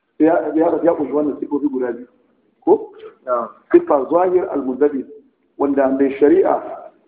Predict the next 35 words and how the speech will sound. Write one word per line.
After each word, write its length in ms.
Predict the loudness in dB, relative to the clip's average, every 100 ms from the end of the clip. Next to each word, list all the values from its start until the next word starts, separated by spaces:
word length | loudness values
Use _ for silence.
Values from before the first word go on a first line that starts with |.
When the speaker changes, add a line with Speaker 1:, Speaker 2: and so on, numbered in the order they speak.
| _ 0
Speaker 1:
ya 120 | 2
gina 200 | 4 4
hukunci 580 | 4 4 2 2 2 2
na 140 | 4 0
asali 320 | 2 4 4
a 60 | 2
kan 200 | 0 -2
shi. 280 | -8 -20 _ _ _ _ _ _ _ _ _ _ _ _
Kama 160 | -2 0
a 100 | 2
ce 60 | 2
yanzu 220 | 2 0
giya. 280 | 2 2 0 -10 -18 _ _ _ _ _ _ _ _ _ _ _ _ _ -10
Menene 460 | -2 0 2 4 2
abin 240 | 0 -2
da 80 | -4
shari'a 400 | 0 2 4 4
ya 140 | 2 2
duba, 180 | 2 2
wanda 200 | 2 2
siffa 240 | 2 2
ne 160 | 0 0
zahiri 440 | 2 2 2 0 0
tsararre 420 | 0 2 2 4
wanda 240 | 2 2
aka 140 | 0 0
haramta 300 | -2 -2 -2 0
giya 160 | 2
domin 260 | 2 -2 -4
shi? 180 | -8 -20 _ _ _ _ _ _ _ _ _ _ -20 -18 -20 -18 -8
Maye. 460 | 0 4 4 2 -2 -4 -8 -8 -12 -20 _ _ _ _ _ _ _
To 120 | -2 2
sai 80 |
aka 160 | 4 2
duba 200 | 0 2